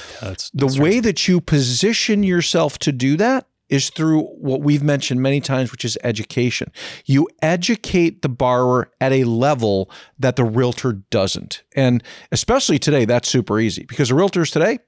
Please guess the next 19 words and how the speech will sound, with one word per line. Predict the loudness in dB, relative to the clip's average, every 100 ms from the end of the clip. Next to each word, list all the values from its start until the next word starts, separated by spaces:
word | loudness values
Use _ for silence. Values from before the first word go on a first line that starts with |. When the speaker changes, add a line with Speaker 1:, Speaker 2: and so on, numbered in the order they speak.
| -4
Speaker 2:
it's | -2
just | 0 0
about, | 0 0
"Man, | 0 0
just | 0 -4 -6 -4
sell | 0 0
it | 0
as |
quick | -2 -4
as | -2
we | -4
can | 0 0 0 -2 -10 -12 -2
'cause | 0 0
the | 0
market's | 0 0 -2 -4
been | -2 -2
so | 0 -2
hot." | 0 0 -2 -4 -8
Speaker 1:
Sure. | -4 -4